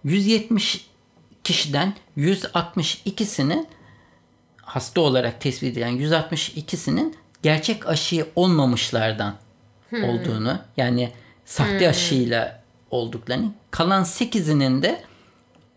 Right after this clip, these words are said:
Speaker 1: e, aşı, gerçek aşı olmuş ve hastalanmış olduğunu tespit ediyor. Bundan bir
Speaker 2: Hmm.
Speaker 1: aritmatik bir algoritma
Speaker 2: Çok
Speaker 1: ile böyle
Speaker 2: enteresan.
Speaker 1: bir şey çıkartıyor. Yani her yüz kişiden aslında doksanı, doksan beşi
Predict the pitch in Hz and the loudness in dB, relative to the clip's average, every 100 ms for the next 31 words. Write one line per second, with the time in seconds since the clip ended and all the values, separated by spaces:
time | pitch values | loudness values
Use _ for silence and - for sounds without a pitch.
0 | _ - 131 131 135 - - 160 147 147 | _ 2 2 2 0 0 0 4 4 4
1 | 196 196 165 160 - - 160 185 320 - | 2 0 -2 -2 -2 0 2 2 0 0
2 | 180 156 - 156 139 135 131 131 120 120 | 0 0 0 2 4 2 0 -2 -4 -6
3 | 117 - 127 - - 127 - - - - | -10 -12 -16 -16 -18 -20 -20 -20 -20 -20
4 | - _ - 143 165 175 220 190 170 - | -20 _ -2 2 4 4 4 4 2 0
5 | - 151 160 170 175 165 165 180 147 147 | 0 2 2 0 0 2 0 -2 0 0
6 | 139 - - - _ _ _ - 147 135 | 0 -6 -20 -20 _ _ _ 2 2 4
7 | 156 185 208 160 143 139 123 127 131 131 | 4 2 2 2 4 4 4 4 4 4
8 | 123 123 123 120 - - - 113 - - | 4 2 2 0 -4 -4 -2 -2 -4 -4
9 | 120 - 120 143 170 160 156 220 - - | -4 -4 0 2 2 2 0 -2 -6 -20
10 | - 151 151 170 185 - - 165 147 147 | -4 0 2 2 0 0 0 0 2 2
11 | 143 135 - 131 123 139 135 - 135 131 | 2 0 0 2 2 0 -2 -2 0 2
12 | 123 127 - 135 131 127 - 139 139 - | 0 -2 -2 0 0 0 -2 -2 -4 -6